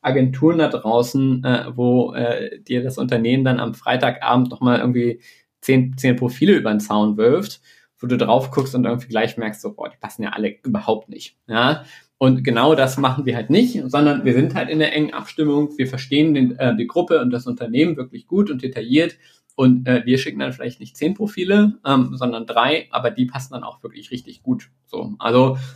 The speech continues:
ich glaube, es ist wichtig, dass das auch Leute sind, die, ähm, die Inhouse-KollegInnen, ähm, in den Unternehmen auch wirklich gut verstehen, die, ähm, natürlich datengetrieben sind, ähm, und stark in der Kommunikation,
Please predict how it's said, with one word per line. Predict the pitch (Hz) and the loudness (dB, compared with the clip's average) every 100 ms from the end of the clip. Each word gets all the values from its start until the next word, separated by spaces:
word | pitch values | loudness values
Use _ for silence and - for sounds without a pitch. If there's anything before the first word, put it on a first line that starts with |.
| _ | _
ich | _ - | _ -4
glaube, | 131 151 | 0 0
es | 156 156 | 0 -4
ist | - | -2
wichtig, | 151 156 196 - | -2 -2 -6 -6
dass | 139 | -6
das | 131 - | -4 -6
auch | 127 | -6
Leute | 123 131 135 135 | 0 0 0 -2
sind, | 135 131 127 - | -2 -2 -4 2
die, | 127 123 123 - | 4 4 2 -6
ähm, | 120 120 120 | -6 -6 -6
die | 113 107 | -8 -4
Inhouse-KollegInnen, | 139 131 131 123 - 123 123 120 120 120 - | -6 -2 -4 -4 -4 0 0 -2 -6 -6 -6
ähm, | 120 113 110 - | -6 -4 -6 -6
in | |
den | 117 104 | -6 -6
Unternehmen | 107 117 120 117 | -6 -2 -2 -2
auch | 107 - | -4 -4
wirklich | 131 - - | -6 -6 -8
gut | 131 | -6
verstehen, | 127 107 - 139 196 302 - _ _ _ - | -6 -14 -6 0 2 0 -2 _ _ _ -2
die, | 135 139 - | 2 2 2
ähm, | 127 127 131 | 0 0 0
natürlich | 127 - 143 156 151 - - _ - - | -4 0 2 2 2 -2 -20 _ -20 -12
datengetrieben | - 123 127 151 156 - 196 185 | -6 -6 -6 -8 -8 -12 -16 -12
sind, | 175 185 262 247 202 208 - | -4 2 2 2 -8 -8 -2
ähm, | 123 127 123 127 | 2 4 2 0
und | 135 127 127 | 0 0 0
stark | - 135 - | -6 -8 -4
in | 127 | -4
der | 120 | -4
Kommunikation, | - 131 123 123 - - 127 160 240 - | -2 2 2 -2 -16 -8 -2 0 0 -2